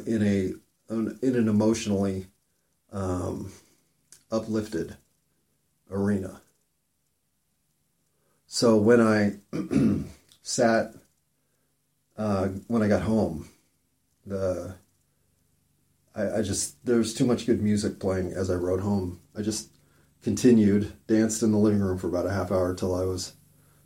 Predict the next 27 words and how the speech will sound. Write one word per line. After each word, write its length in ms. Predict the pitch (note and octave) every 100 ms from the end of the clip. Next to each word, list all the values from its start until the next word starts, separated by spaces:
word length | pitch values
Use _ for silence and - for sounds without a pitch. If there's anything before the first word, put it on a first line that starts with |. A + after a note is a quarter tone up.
| _ _ _
too 220 | - B2+ A2
tired 400 | B2 A2+ A2 G#2+
to 80 |
continue. 640 | G#2 G2 F#2+ A#2 G2 E2+ F#2+ - - _ _ _ _ _ _ _ _ _ _ _ _ -
And 100 | G#2+
then 100 | A#2+
I 80 | A2+
sat 460 | - A2 A2 - - -
in 120 | G#2+
a 60 | G#2
chair 440 | - C3 A#2+ G2
and 120 | F#2+
just 340 | G2 G2+ - - _ -
another 320 | G2 G#2 G2+
forty 280 | F#2 A2+ G#2
minutes 260 | G2+ G2 -
of 80 | G2
music. 360 | G#2+ A2 - - - _ _ _ _ _ - - - - - - - - - - - - - -
And 560 | - A2+ G#2+ G#2 G2 F#2 - - - - - - - - A2
I, 40 | G#2 - A#2
I'm 320 | B2 A2 - - - - - - - -
enjoying 880 | B2 G#2+ A#2+ B2+ C3+ B2+ B2+ B2 -
myself 440 | A2+ A2+ - A2+ G#2
immensely 540 | G2+ G#2+ G2+ - F2+
the 100 | F#2
whole 380 | F#2 - A2 A2+
time. 340 | - - -